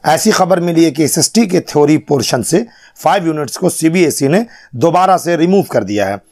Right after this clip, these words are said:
इन खबरों में ये दावा किया जा रहा है कि स्टूडेंट्स इस रिवाइज सिलेबस को सीबीएसई की ऑफिशियल वेबसाइट पर एक्सेस कर सकते हैं। लेकिन डियर स्टूडेंट्स and parents, ये खबर बिल्कुल झूठ है,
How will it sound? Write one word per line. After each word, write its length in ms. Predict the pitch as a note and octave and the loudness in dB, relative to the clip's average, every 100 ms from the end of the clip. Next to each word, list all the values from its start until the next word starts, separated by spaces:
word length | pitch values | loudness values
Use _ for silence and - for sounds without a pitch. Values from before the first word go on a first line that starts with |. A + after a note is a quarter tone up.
| _ - | _ -2
इन 140 | A3 | 0
खबरों 300 | G#3 E3+ D#3+ | 0 0 0
में 180 | D3 F#3+ - _ C#3 | 0 -2 -6 _ 0
ये 160 | F#3+ | 0
दावा 280 | F3 D#3 D#3 | 2 2 2
किया 220 | - D3 | 0 0
जा 160 | B2 B2 | 2 2
रहा 240 | A#2 A#2 | 4 4
है 200 | A2+ E3+ - - - | 2 0 -4 -16 -2
कि 100 | D3 | -2
स्टूडेंट्स 480 | - D3+ F#3+ A#3 - - | -2 0 0 -2 -4 -2
इस 180 | G#3 | 0
रिवाइज 360 | E3 C#3+ D3+ F#3+ | 0 2 2 0
सिलेबस 440 | - D3+ C3+ B2+ | -2 -2 -2 -2
को 240 | - F#3+ A3+ - | -2 -4 -4 -14
सीबीएसई 600 | - E3 E3+ G#3+ D#3+ D3+ | -6 0 2 2 0 -2
की 280 | B2 E3 F#3+ - - | -4 -2 -2 -4 -4
ऑफिशियल 480 | D3 - F3 - G#3 | -4 -2 -4 -2 0
वेबसाइट 400 | E3+ B2+ C#3 C3+ | 0 0 0 0
पर 280 | - F3+ - _ _ | 0 -2 -2 _ _
एक्सेस 380 | D#3+ - - E3 | -4 -2 -4 -4
कर 180 | - G#3 | -2 -4
सकते 380 | - B2+ - A2+ | -2 -6 -6 -6
हैं। 160 | F#2+ - - - | -6 -10 -8 0
लेकिन 400 | D3+ F3 B2+ F2+ _ _ G#2 | 2 2 -2 -6 _ _ -2
डियर 280 | B2+ F#3+ G3+ | 2 2 0
स्टूडेंट्स 560 | - G3 A3 A3+ - _ | 0 2 2 0 -6 _
and 200 | D3+ F#3 - | 0 0 0
parents, 380 | C#3 B2 A2+ - - _ | -2 -2 -4 -10 -16 _
ये 140 | D3 F#3+ | 0 0
खबर 300 | F3+ F3+ F#3 | 2 0 0
बिल्कुल 380 | D#3+ C#3+ D3 A2 | 0 -2 -4 -2
झूठ 320 | D#3+ G3+ F#3+ | 0 0 2
है, 180 | G3+ | 0